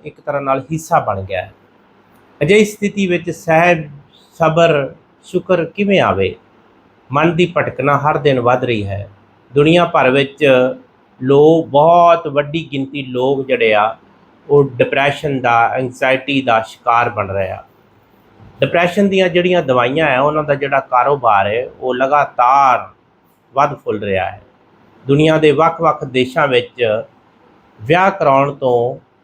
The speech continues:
ਬਗੈਰ ਰਿਲੇਸ਼ਨਸ਼ਿਪ ਵਿੱਚ ਜਿਹੜਾ ਰਹਿਣ ਦਾ ਰਿਵਾਜ਼ ਹੈ, ਉਹ ਪ੍ਰਚਲਿਤ ਹੋ ਰਿਹਾ ਹੈ। ਤਲਾਕ ਦੇ ਕੇਸ ਵੱਧ ਰਹੇ ਹਨ। ਬਹੁਤੀ ਵਾਰ ਇਹ ਵੀ ਹੁੰਦਾ ਹੈ ਕਿ ਤਲਾਕ ਮਗਰੋਂ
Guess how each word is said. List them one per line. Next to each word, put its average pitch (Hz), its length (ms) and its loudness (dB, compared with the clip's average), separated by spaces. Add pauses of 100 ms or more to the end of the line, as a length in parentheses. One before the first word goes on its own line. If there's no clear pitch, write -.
(100)
ਬਗੈਰ 143 600 2 (640)
ਰਿਲੇਸ਼ਨਸ਼ਿਪ 170 840 -2
ਵਿੱਚ 139 320 -2 (420)
ਜਿਹੜਾ 135 180 2
ਰਹਿਣ 156 380 2
ਦਾ 135 180 2
ਰਿਵਾਜ਼ 123 540 2
ਹੈ, 104 180 -6 (160)
ਉਹ 143 100 -2
ਪ੍ਰਚਲਿਤ 123 560 -6
ਹੋ 107 220 -6
ਰਿਹਾ 98 160 -2
ਹੈ। 98 120 -10 (560)
ਤਲਾਕ 147 400 2
ਦੇ 143 140 -4
ਕੇਸ 139 380 -6
ਵੱਧ 117 180 -2
ਰਹੇ 110 140 -4
ਹਨ। 98 220 -12 (600)
ਬਹੁਤੀ 165 300 2
ਵਾਰ 131 720 2 (300)
ਇਹ 196 180 4
ਵੀ 196 140 0
ਹੁੰਦਾ 131 300 2
ਹੈ 147 220 4
ਕਿ 160 260 -6 (180)
ਤਲਾਕ 147 540 2
ਮਗਰੋਂ 139 440 -2